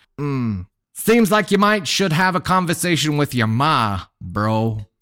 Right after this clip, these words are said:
She got upset and said that no, she doesn't want to have to ignore her, and Mom has one chance to apologize or she's no longer welcome here. I said that was an exaggeration because, for one, she knows how much of a clean freak Mom is, and two, and let's be honest here,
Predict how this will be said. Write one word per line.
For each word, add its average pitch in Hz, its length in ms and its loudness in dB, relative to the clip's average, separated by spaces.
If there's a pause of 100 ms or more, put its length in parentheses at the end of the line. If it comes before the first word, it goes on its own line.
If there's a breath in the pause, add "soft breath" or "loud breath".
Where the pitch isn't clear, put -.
(160 soft breath)
She - 120 -2
got 110 160 2
upset 156 400 0
and 101 120 0
said 120 220 2
that 113 180 0
no, 131 540 0
she - 160 -4
doesn't 120 320 0
want 165 380 -4
to 156 100 0
have 180 360 0
to 95 160 0
ignore 90 420 0
her, 92 360 0 (280)
and 117 200 2
Mom 143 420 2
has 110 280 4
one 127 360 0
chance 165 340 0
to 139 160 0
apologize 104 600 0
or 110 180 0
she's 160 280 -2
no 110 140 0
longer 117 400 -2
welcome 101 460 -4
here. 62 340 -6 (260 loud breath)
I 85 60 -2
said 87 300 -2
that 160 180 0
was 143 140 -2
an 139 100 -2
exaggeration 110 720 0
because, 98 280 -2
for 92 160 -8
one, 113 360 2
she 120 200 0
knows 120 220 2
how 139 100 2
much 139 180 0
of 113 80 -2
a 117 60 -2
clean 123 260 0
freak 113 220 -4
Mom 95 320 -2
is, 113 280 2
and 110 280 0
two, 135 400 2
and 110 120 0
let's 110 200 0
be 117 160 -2
honest 127 340 0
here, 104 240 2